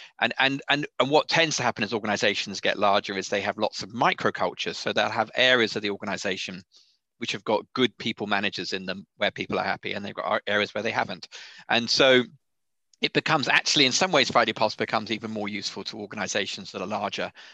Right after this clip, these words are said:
because it helps them differentiate between people in it. But, um, it kind of works on all levels because we've designed it to work for individuals, for teams, and then for organizations. So, you know, as long as it's got that strong team element of it, it, it can continue to work at, at scale.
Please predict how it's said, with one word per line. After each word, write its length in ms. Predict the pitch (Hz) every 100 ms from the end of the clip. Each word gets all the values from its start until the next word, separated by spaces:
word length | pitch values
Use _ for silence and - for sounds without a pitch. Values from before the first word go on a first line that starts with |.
| - _
because 280 | - - 113
it 60 | 110
helps 260 | 120 110
them 180 | - 98 - _ _ _
differentiate 500 | 120 113 101 - 101
between 300 | - - 110
people 240 | - - 95
in 80 |
it. 100 | 92 -
But, 180 | 113 -
um, 220 | 107 95 _ _ -
it 120 | -
kind 180 | 156 180
of 80 |
works 240 | 151 131 -
on 80 | 123
all 100 | 120
levels 300 | 117 131 123
because 360 | 131 - 123
we've 240 | 139 131 - - - _
designed 460 | 107 127 131 117
it 100 | -
to 100 | -
work 320 | 113 113 123 -
for 80 | -
individuals, 580 | 110 - 110 117 104
for 100 | -
teams, 500 | 104 117 107 104 101
and 120 | - 101
then 140 | 98
for 160 | - 104
organizations. 720 | 98 101 95 104 104 101 90
So, 200 | 107 107 - - - _
you 140 | -
know, 140 | 113 104
as 160 | - 110
long 100 | 127
as 80 | 113
it's 80 | 107
got 120 | 117
that 160 | 104
strong 300 | - - 113
team 260 | - 135 127
element 320 | 104 98 -
of 80 | -
it, 100 | -
it, 260 | - - -
it 80 | -
can 140 | - 104
continue 440 | - - 98 95
to 100 | -
work 240 | 98 90 -
at, 80 | - -
at 100 | -
scale. 300 | - 98